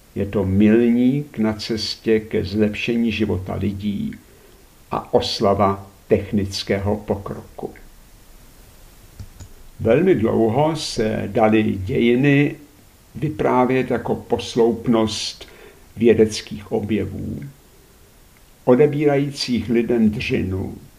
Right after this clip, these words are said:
a zvyšující jejich blahobyt. Technika však vždycky měla i svou odvrácenou tvář.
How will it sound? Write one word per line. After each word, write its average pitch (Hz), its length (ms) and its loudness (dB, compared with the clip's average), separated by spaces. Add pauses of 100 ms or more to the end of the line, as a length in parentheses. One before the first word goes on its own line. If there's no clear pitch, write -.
(160)
a - 80 -2
zvyšující 123 720 -2
jejich 113 260 0
blahobyt. 98 580 -4 (1400)
Technika 110 680 -2
však 107 240 -4
vždycky 104 500 -2
měla 101 380 -2
i 113 80 -4
svou 131 480 0
odvrácenou 104 800 0
tvář. - 680 -12